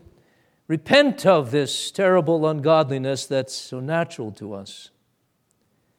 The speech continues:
that we might know the mystery of godliness in a living way. We pray, Father, as we go our way,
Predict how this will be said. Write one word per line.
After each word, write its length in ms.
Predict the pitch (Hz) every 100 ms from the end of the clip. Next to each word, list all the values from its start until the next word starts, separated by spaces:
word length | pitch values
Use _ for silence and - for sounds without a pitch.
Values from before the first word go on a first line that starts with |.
| _ _ _ _
that 120 | -
we 140 | 107 139
might 240 | 151 147
know 200 | 135 143
the 100 | 131
mystery 400 | 131 135 - 135
of 80 | 127
godliness 840 | 147 151 143 127 104 - - - _ _ _ _
in 160 | 104
a 40 | 107
living 460 | 104 139 139 143
way. 380 | 147 143 123 92 _ _ _ _ _ _ _ _ _ _ _ _ _ _ _ _
We 140 | - 139
pray, 260 | 170 165
Father, 580 | 175 202 190 175 165 156 - - - _ _ _ _ _ _ _ _ _ _ _ _
as 80 | 127
we 120 | 160
go 340 | 143 165 165 151
our 120 | 147
way, 540 | 139 147 147 143 135